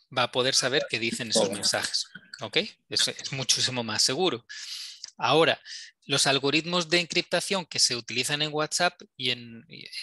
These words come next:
no son estrictamente seguros, porque sí hay posibilidades de deshacer eso. De hecho, las autoridades estadounidenses tienen la, se guardan el, <laughs> el privilegio de poder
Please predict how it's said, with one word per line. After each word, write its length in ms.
no 200
son 380
estrictamente 760
seguros, 600
porque 600
sí 300
hay 160
posibilidades 680
de 480
deshacer 580
eso. 320
De 120
hecho, 200
las 200
autoridades 640
estadounidenses 800
tienen 320
la, 420
se 140
guardan 420
el, 240
<laughs> 220
el 180
privilegio 680
de 160
poder 360